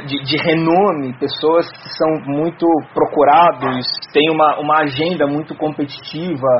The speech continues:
é, e, e isso, é, consome essas pessoas. Eu, eu, eu tive por um bom tempo, é, contato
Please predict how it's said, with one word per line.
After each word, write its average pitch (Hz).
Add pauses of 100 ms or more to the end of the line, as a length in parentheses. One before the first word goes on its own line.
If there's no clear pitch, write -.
(360)
é, 131
e, 156
e 185
isso, 185 (160)
é, 202
consome 233
essas 143
pessoas. 120 (500)
Eu, 143 (1400)
eu, 139 (120)
eu 139
tive 151 (100)
por 156
um 156
bom 180
tempo, 170 (100)
é, 127
contato 147